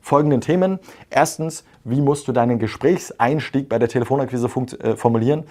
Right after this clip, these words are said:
damit dein Gesprächspartner richtig Lust auf dieses Gespräch mit dir bekommt? Zweitens, wie schaffst du es dann, wirkungsvoll Interesse und Bedarf an deinem Angebot zu wecken, sodass dein Gesprächspartner Lust hat, ein weiteres Gespräch mit dir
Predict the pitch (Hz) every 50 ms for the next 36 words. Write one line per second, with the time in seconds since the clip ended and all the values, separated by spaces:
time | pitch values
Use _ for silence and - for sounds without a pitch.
0 | - - - - _ - 113 117 131 151 147 147 123 117 123 117 - - 139 135
1 | 135 - 131 127 127 123 117 117 113 - - - 113 123 123 - - 107 - -
2 | 107 107 104 - - 104 - - 107 95 107 104 - 95 92 - - - - -
3 | - - _ _ _ _ _ - - - - - - - - - 156 170 190 185
4 | 135 127 - - 131 120 - 139 156 - - - 143 135 127 - - - 131 147
5 | 143 127 143 170 196 - - - - - 127 151 160 - 175 151 - - 151 139
6 | 127 127 - 127 117 135 151 - 151 135 120 123 120 120 135 - - 123 120 117
7 | 117 113 - 143 180 196 135 127 107 110 104 - - 107 101 107 113 127 113 107
8 | 110 123 120 - - 113 117 120 113 - - - - 120 - - 127 - - 127
9 | 120 120 120 127 135 135 - 131 - - 127 135 127 120 151 196 220 180 131 120
10 | 107 - 113 - - 107 101 107 104 - 113 120 143